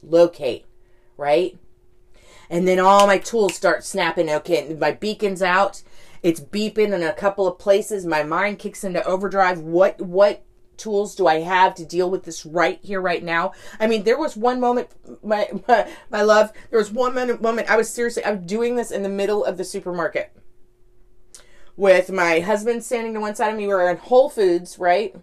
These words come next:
I am wandering down the aisle looking for, um, <clears throat> oh my gosh, I can't even remember what I was looking for.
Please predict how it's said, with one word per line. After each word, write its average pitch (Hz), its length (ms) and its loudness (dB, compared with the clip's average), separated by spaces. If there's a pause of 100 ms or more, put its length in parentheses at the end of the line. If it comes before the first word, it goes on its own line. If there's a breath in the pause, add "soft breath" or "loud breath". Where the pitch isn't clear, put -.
(520 soft breath)
I 196 140 -2
am 180 260 -2
wandering 247 440 0
down 226 200 -2
the 220 120 -6
aisle 202 380 0
looking 214 420 -4
for, 202 640 4
um, 175 400 -2
<clears throat> - 80 -12
oh - 1600 -12
my 151 100 -2
gosh, 151 220 0
I 160 40 -10
can't 180 180 -2
even 165 140 2
remember 156 260 0
what 147 120 4
I - 20 4
was 139 140 -2
looking 147 260 -8
for. 135 320 -2